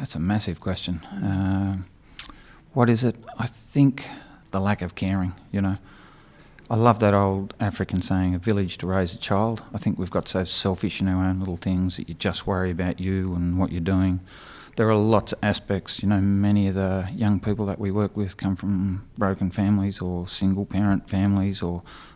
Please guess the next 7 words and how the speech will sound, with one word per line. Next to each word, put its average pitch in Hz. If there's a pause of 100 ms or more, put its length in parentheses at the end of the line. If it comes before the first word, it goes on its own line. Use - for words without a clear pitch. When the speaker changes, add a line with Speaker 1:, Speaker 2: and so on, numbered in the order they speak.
(120)
Speaker 1:
under 98
the 95
care 101
of 101
the 87
minister. 101 (680)
Uh, 104